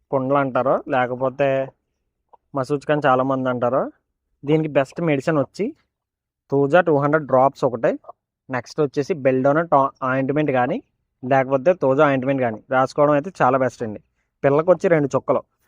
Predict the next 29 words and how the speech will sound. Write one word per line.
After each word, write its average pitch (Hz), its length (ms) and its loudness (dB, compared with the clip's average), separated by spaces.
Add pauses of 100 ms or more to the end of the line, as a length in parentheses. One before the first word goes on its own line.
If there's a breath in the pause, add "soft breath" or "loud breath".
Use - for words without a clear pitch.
(760)
ఇది 151 160 2
హోమియోపతిలో 143 540 2
దొరుకుద్ది. 147 340 -2 (180)
నేను 147 220 0
ఇంకోండి, 110 260 -10 (440)
ఈ 156 120 -6
పిల్లల్లో 160 300 0 (120)
కొన్ని 160 220 -2
ఆటలకు 180 280 -2
వచ్చినాయి, 202 300 -8
కొన్ని 160 140 2
ఆటలకి 160 260 0
రాలేదు. 135 320 -2 (760)
దీనికి 160 360 -4 (640)
ఇప్పటి 180 260 -4
నుంచి 180 240 -4 (240)
నేను 156 180 -4
ఫస్ట్ 135 260 -6
నీకు 143 200 -2
ఆ - 20 -2 (100)
పిల్ల 139 220 -2
కనిపిస్తుందా, 156 460 -6 (160)
ఆ - 20 2 (100)
పిల్లకి 156 300 -4
అంతలో 160 340 -4
ఉన్నప్పుడు 165 300 -4
మనం 190 220 0
ట్రీట్మెంట్ 160 380 -4
చేసుకుంటే 151 280 -4